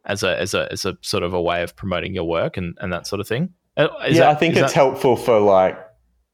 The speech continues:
Speaker 2: it's helpful for getting more publishing is what I think it's the best thing for.
Speaker 1: Right.
Speaker 2: Um, yeah. Well, well, these are good questions to ask again in a few years too, when I've had more than one project through that whole process. Like, I've
Speaker 1: Yeah.
Speaker 2: got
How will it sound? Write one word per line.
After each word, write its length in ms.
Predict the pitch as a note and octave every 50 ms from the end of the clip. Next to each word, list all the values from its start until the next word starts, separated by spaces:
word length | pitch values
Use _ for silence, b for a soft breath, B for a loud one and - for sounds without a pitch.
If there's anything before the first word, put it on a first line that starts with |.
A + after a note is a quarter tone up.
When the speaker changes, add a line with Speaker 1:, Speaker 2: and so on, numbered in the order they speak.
| _ -
Speaker 2:
it's 140 | A#2 -
helpful 320 | - C3 C3+ F3 - - G3
for 100 | F#3 G3
getting 320 | D3 D3 C3 C3 C3 B2+
more 220 | G#2+ G2 G2+ G2+ G2+
publishing 640 | - G2+ F#2+ F#2 G2 G2+ G2+ - G2 F2+ - - -
is 160 | - - -
what 140 | - F#2+ F#2
I 80 | F#2 F#2
think 260 | - - G#2+ F#2+ -
it's 200 | G2+ F2+ - -
the 80 | - F#2+
best 320 | - - F2 - - -
thing 200 | - G2+ G#2 G#2+
for. 420 | G#2 - G#2+ A#2 F3 G#3+ A3 - _ _ _ _ _ _ -
Speaker 1:
Right. 340 | A2+ G2+ F#2+ F#2+ F#2 F2+ F#2 - -
Speaker 2:
Um, 460 | G2+ G2 F#2+ F#2 F2+ E2+ G#2 A2 - _ _ _ _ _ _ _ _ _ _ _ _ _ _ _ _ _ _ -
yeah. 340 | B2+ B2+ A#2 G#2+ G2 F2+
Well, 200 | - C#3 E3+ F#3 -
well, 300 | F3 F#3 - - - - _ _ _ _ _ _
these 220 | A2 A2+ C#3+ D3 D3+
are 80 | D#3
good 220 | C#3 C3+ D3 C3 -
questions 440 | - A#2 A2 - - B2 A2 A2 -
to 140 | - C#2 -
ask 280 | F#2 F#2 G2+ - - -
again 300 | G2 E2+ F#2 F#2 F#2 F#2+
in 120 | F#2+ F#2
a 60 | F2+
few 200 | F2+ - - F#2 F#2
years 360 | F2+ E2+ F2 F2 E2+ F2 -
too, 360 | - - F#2+ F2 F2 E2+ E2+ -
when 180 | - F#2+ F#2
I've 160 | F#2 F2+ F2 -
had 280 | G2+ F#2 F2+ E2 - - _ _ _ _ _ _ _ _ _ -
more 220 | G2+ F2+ F2+ F#2
than 200 | F#2 F#2 F2+ F#2 F2+ - -
one 360 | - - F#2+ F#2+ F#2 F2+ F#2+
project 460 | F2+ A2 G#2 F#2+ F2+ F#2 F2 - - -
through 160 | G2+ F#2 F2
that 240 | F2+ F2 - - -
whole 260 | - - F#2 F2+ F2
process. 600 | F2 - - F#2 F#2 F#2 - A2 B2+ F3 F#3 - -
Like, 200 | F2 F2 - -
I've 140 | F2 - -
Speaker 1:
Yeah. 120 | G#2 F#2 -
Speaker 2:
got 140 | - -